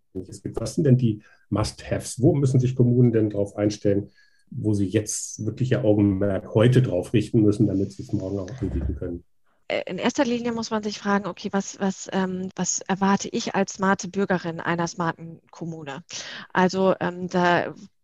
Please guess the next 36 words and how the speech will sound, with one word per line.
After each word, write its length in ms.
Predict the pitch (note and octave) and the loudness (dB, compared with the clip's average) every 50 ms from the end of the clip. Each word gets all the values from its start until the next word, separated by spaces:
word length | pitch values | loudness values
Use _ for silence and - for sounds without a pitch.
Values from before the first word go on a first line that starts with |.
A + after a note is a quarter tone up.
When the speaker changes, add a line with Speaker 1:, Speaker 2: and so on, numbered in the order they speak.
| _ - | _ -6
Speaker 2:
gebe 140 | F3+ F3 | -6 -4
ich 80 | F3+ - | -4 -2
immer 160 | G3+ F#3+ F#3 | -2 0 2
ganz 300 | - F#3 F3+ F3 - - | 2 2 0 -2 -4 -4
gerne 380 | - F#3+ F#3+ F#3+ F#3 F#3 F#3 F3+ | 0 2 2 4 4 4 2 2
dieses 360 | - - F#3+ F#3 F#3 F3 - | -2 -6 -10 -8 -8 -8 -4
Beispiel, 400 | _ - F#3+ F#3+ F#3+ - - F#3 | _ 2 4 4 4 2 0 -2
also 180 | C3+ F3+ - F3 | -2 -2 -4 -4
diese 240 | - F#3+ F#3 F#3+ | -6 -4 -4 -4
Bilder, 460 | E3+ - G#3 G#3 A3+ A3+ A3 G#3 G3+ - | -2 0 2 4 4 6 6 4 4 2
also, 220 | F#3 - F#3+ F#3 - - - - - - - - | 0 -2 -4 -6 -6 -8 -14 -14 -14 -16 -14 -4
äh, 320 | - G3 G3+ G3 G3+ G3 | 0 4 4 6 6 4
stell 220 | F#3+ - - G3+ G3 | 4 2 2 2 2
dir 100 | G3 F#3 | 2 0
vor, 260 | - - - G#3+ G3+ F#3 - _ _ _ | 0 0 2 2 2 2 0 _ _ _
ich 300 | - - A#3+ - - - | -4 -2 -2 -2 -2 0
als, 460 | - F#3+ F#3+ F#3+ - - - - - - | 4 4 4 4 4 0 -8 -14 -12 -8
oder 180 | - F3+ F3 F3 | -4 -2 -2 -2
sch-, 200 | F3 - - - - | -2 -4 -6 -8 -12
ich 100 | F3 - | -12 -4
stell 240 | - - A3+ A3+ | 2 2 2 4
mir 120 | G#3+ G3 F3+ | 4 2 -2
vor, 240 | - - G#3 G3+ G3 - | 0 0 0 0 2 0
ich 180 | G#3 - - | -2 -2 0
als 200 | C3+ F#3 E3+ - | 0 0 0 -2
Bürgerin 640 | - - A#3 B3 A#3+ G#3+ G3+ G3 G#3 G3+ G3 G3+ G3+ - - - - G3+ - | -2 0 2 4 4 4 4 4 2 2 2 0 -4 -10 -10 -10 -10 -6 -2
einer 200 | - F#3+ F#3+ F#3+ | 0 2 2 2
Kommune, 520 | F#3 - - G3+ G3+ G3+ G#3 G#3 G3+ G3+ G3 - - - A#3 - - - | 0 -2 -6 -12 -10 -8 -6 -2 -2 -2 -4 -4 -10 -12 -12 -12 -4 0
ähm, 420 | - F#3 F#3 F3+ F3+ F3+ F3+ F3+ - - - | 2 2 2 2 -2 -4 -6 -8 -8 -8 -4
ähm, 640 | - F#3+ F#3 F3+ F3+ F3+ F3+ F3+ F3 C#3+ G2+ - _ | 0 2 2 0 0 -4 -8 -10 -10 -14 -16 -16 _
kann 300 | - - F#3 F3+ F3+ - - | -4 -2 -2 -2 -2 -4 -6
höchste 300 | - G3 A#3 A#3 - - | -2 -2 -2 0 0 2
Lebensqualität 840 | G3+ G3 A3+ A3 A3+ - - - G3+ F#3+ G3 F#3 - - G#3+ G3 - | 4 4 4 4 2 -4 -2 0 2 4 4 2 2 0 -2 -2 -2
in 120 | - F#3 | -2 -2
der 140 | F3 F3 E3+ | -2 -2 -2
Region, 600 | F3+ E3 - - G#3+ G#3 G#3 A3+ A3+ A3 A3 A3 | -4 -6 -8 -8 -4 -2 0 0 0 -2 -4 -12